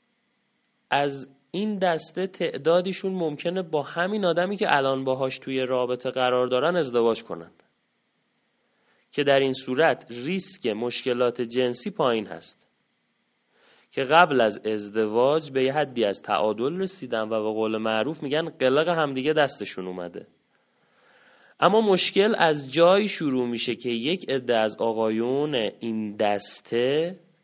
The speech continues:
قبول ندارن با کسی که مدت‌ها باهاش رابطهٔ دوستی و یا سکس داشتن ازدواج کنن. اینا میان وارد ازدواج‌های سنتی می‌شن که یا به انتخاب خانواده هست یا کیس‌هایی که به قول معروف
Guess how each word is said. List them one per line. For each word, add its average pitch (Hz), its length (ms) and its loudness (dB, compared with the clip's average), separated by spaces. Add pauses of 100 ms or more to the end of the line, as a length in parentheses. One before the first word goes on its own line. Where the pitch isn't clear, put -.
(160)
قبول 165 580 2
ندارن 135 480 4
با 107 100 0
کسی 107 280 -8
که 113 120 -6
مدت‌ها 110 540 -4
باهاش 104 340 -4
رابطهٔ 104 400 0
دوستی 104 360 -6
و 104 120 2
یا 104 100 2
سکس - 340 -4
داشتن 139 400 0
ازدواج 101 500 0
کنن. 85 300 -10 (1900)
اینا 151 200 8
میان 202 180 6
وارد 180 300 6
ازدواج‌های 143 840 4
سنتی 131 560 2
می‌شن 95 320 -2
که 123 120 0
یا 131 160 6
به 175 100 2
انتخاب 156 480 0
خانواده 117 640 2
هست 104 500 -2 (380)
یا 131 200 2
کیس‌هایی 147 500 0
که 165 140 -2
به 143 100 0
قول 143 240 0
معروف 147 1000 0